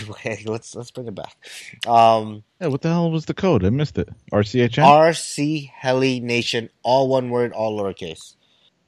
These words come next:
Speaker 2: All right.
Speaker 1: That is what you need to do. So just, just a quick price. I'm gonna, I'm gonna just kinda go through the, the figures here.
Speaker 2: So where do you put that code in? I got
Speaker 1: S-
Speaker 2: gift note.
Speaker 1: Yeah, you,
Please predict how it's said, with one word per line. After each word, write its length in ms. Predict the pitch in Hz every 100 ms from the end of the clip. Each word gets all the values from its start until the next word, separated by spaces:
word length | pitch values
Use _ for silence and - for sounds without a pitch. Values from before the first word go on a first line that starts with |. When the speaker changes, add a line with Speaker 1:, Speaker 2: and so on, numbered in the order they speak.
| -
Speaker 2:
All 100 | 95
right. 280 | 139 110 113
Speaker 1:
That 240 | 110 135
is 180 | 139 123
what 240 | 123 -
you 80 | 123
need 240 | 117 117 -
to 80 | 104
do. 240 | 98 90
So 360 | - 101 92 - _ _ _ -
just, 420 | 160 - - -
just 160 | 190 180
a 60 | -
quick 720 | - _ 165 185 185 - - _
price. 680 | - 165 160 151 - - - _ _ -
I'm 120 | 139
gonna, 180 | 147 90
I'm 140 | 143
gonna 160 | 165 151
just 160 | 143
kinda 140 | 151 135
go 140 | 131
through 280 | - 131 127
the, 320 | 117 113 107 - _ _ _ _ _ _ _ _
the 120 | -
figures 460 | 113 123 113 110 -
here. 360 | 104 98 101 - _ _
Speaker 2:
So 180 | - 143
where 180 | 135 151
do 80 | 160
you 60 |
put 220 | 143 156 -
that 180 | 135
code 240 | 156 160 98
in? 160 | 82 - _ -
I 80 | 101
got 100 | 107
Speaker 1:
S- 40 |
Speaker 2:
gift 320 | 80 127 120 92
note. 220 | 85 - - _ _ 120
Speaker 1:
Yeah, 280 | 151 165 143
you, 180 | 131